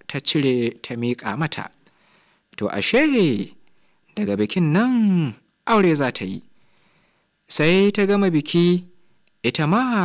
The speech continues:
ta sha shagalin aure. Ana nan, ana nan sai Kwaɗo-kwaɗo ta ji shiru. Babu wani labari. Ga shi kuma bakin Cilkowa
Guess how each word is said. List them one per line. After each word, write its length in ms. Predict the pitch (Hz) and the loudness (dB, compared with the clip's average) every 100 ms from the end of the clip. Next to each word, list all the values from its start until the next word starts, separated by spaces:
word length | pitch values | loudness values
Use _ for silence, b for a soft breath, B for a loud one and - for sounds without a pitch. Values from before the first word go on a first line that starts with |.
| 147 117 - - | 0 -4 -8 -8
ta 80 | 135 | -4
sha 180 | 151 | -4
shagalin 420 | 143 165 143 185 196 | -4 -4 -2 -2 0
aure. 340 | 180 160 143 - _ _ _ _ _ _ _ _ | 2 2 2 -2 _ _ _ _ _ _ _ _
Ana 300 | 135 233 269 | 0 0 0
nan, 300 | 226 220 220 214 | 2 2 0 0
ana 280 | 214 202 170 | 0 2 2
nan 320 | 170 170 175 | 2 2 0
sai 200 | - 170 | -2 -2
Kwaɗo-kwaɗo 560 | - 190 - 285 254 180 170 165 | -2 -4 -4 -2 2 2 2 0
ta 80 | 170 | -2
ji 120 | 170 | -2
shiru. 320 | - 294 262 - - b b b b b b 113 | 0 2 2 0 -10 b b b b b b -10
Babu 560 | 107 135 151 170 170 | -4 0 0 0 0
wani 180 | 160 165 | 0 0
labari. 640 | 165 156 135 143 151 120 - - - - - - _ _ _ _ - | 0 0 0 0 2 0 -4 -14 -16 -20 -20 -20 _ _ _ _ -6
Ga 220 | 208 202 | -2 0
shi 320 | - 220 190 - _ _ _ _ _ _ | 0 0 -2 -8 _ _ _ _ _ _
kuma 220 | - 147 139 | -4 -2 2
bakin 380 | 123 - 131 123 | 0 -2 -6 -4
Cilkowa 720 | 147 117 - - 147 - | -4 -4 0 0 0 -4